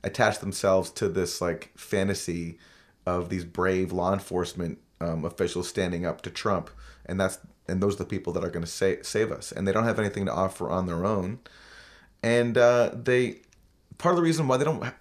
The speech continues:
wanna <laughs> develop anything to offer on their own is because to do that would be to reflect honestly about losing to Trump in two thousand sixteen, which, you know, like, I do think that these, whoever stole the emails, whether it was Russia or whether it was somebody else, I don't, I still don't know, but I do think that, that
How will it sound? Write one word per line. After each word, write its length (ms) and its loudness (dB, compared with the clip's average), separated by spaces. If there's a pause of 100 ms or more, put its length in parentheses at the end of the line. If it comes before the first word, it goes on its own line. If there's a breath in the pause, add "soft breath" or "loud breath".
(160)
wanna 320 4
<laughs> 20 6
develop 400 4
anything 300 0
to 80 0
offer 280 0
on 100 0
their 100 -2
own 120 -2
is 100 -2
because 380 -2
to 140 -4
do 300 -2
that 360 0
would 280 -2
be 120 -4
to 160 -8
reflect 500 0
honestly 480 0
about 340 -2 (500 loud breath)
losing 360 2
to 60 -2
Trump 440 -8
in 100 -8
two 140 -8
thousand 280 0
sixteen, 640 -8
which, 300 0 (400 soft breath)
you 140 -4
know, 220 0 (340 loud breath)
like, 340 0 (880)
I 100 6
do 140 2
think 260 -2
that 280 -2
these, 280 -2
whoever 420 2
stole 320 2
the 240 0
emails, 280 0
whether 260 4
it 60 2
was 120 -2
Russia 380 2
or 180 2
whether 300 0
it 40 2
was 120 -4
somebody 340 -2
else, 200 -4
I 80 -4
don't, 140 2
I 40 -2
still 200 -4
don't 120 -4
know, 180 -6
but 80 0
I 80 4
do 160 -2
think 200 -4
that, 180 -6
that 260 0